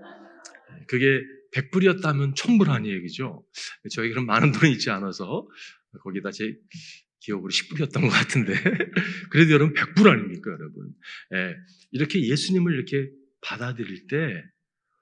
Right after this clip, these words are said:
깨닫게 되고 알아가는 게 뭐냐면요, 그 안에 보물들이, 아니, 이렇게 많았어? 아니, 예수를 내가 만나고 나서 그분을 우리 삶 가운데 찾아오셔서 그분을 배워가는데,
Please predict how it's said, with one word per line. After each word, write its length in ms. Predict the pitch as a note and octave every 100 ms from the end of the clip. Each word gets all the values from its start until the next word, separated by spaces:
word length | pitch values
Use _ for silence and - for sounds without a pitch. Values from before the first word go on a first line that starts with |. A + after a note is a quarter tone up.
| _ _ _ _ _
깨닫게 460 | F#3+ G3 F#3+ G3
되고 180 | E3+ D3
알아가는 420 | G#2 B2+ C3 B2 A#2
게 100 | A2+
뭐냐면요, 840 | F#2+ F#2+ F#2 F2+ A2 F#3 E3+ - - _ _
그 180 | - D3+
안에 200 | C3 F3 -
보물들이, 720 | - A2 F3+ G3 - C#3+ G3 - -
아니, 160 | - D#3+ -
이렇게 320 | A#2 - - G3
많았어? 540 | B2+ F2+ - D#3 C4+ _ _ _ _ _ _
아니, 240 | - B3 E3+ - - -
예수를 720 | E3 E3+ F3+ F#3 E3+ - - - _ _ _ _
내가 180 | A#2 A#2
만나고 420 | G#2 G#2+ G#2+ G#2
나서 360 | G#2 F#2 D#3 D3
그분을 400 | D#3+ F3+ F3+ E3+ C#3+
우리 100 | C3+
삶 240 | - C#3
가운데 220 | - A#2+
찾아오셔서 960 | - - E3+ D#3+ A#2+ G2+ - F#3+ F2+ - - - - _
그분을 580 | - D#3+ G3 G3 G3 -
배워가는데, 920 | - A#2 E3 D#3 C3 A2 D3+ G3+ F2